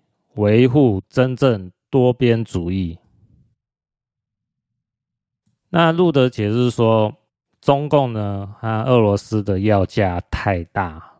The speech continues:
美国不可能同意啊。那是什么要价呢？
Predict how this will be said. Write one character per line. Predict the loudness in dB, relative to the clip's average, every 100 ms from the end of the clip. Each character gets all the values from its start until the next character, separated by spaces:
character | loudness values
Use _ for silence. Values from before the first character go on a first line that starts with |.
| -12
美 | -6 -6 -2
国 | 0 0
不 | 0 -4
可 | -4
能 | -8 -8 -12
同 | -12 -12 -10 -8
意 | -8 -10
啊。 | -14 -20 _ _ _ _ _ _ _ _ _ _ _ _ _ _ _ _ _ _ _ _ _ _ _ _ _ _ _ _ _
那 | 0 2
是 | 2 0
什 | -2 -2
么 | 0
要 | 2 2
价 | 0 0 0 -2
呢？ | -6 -12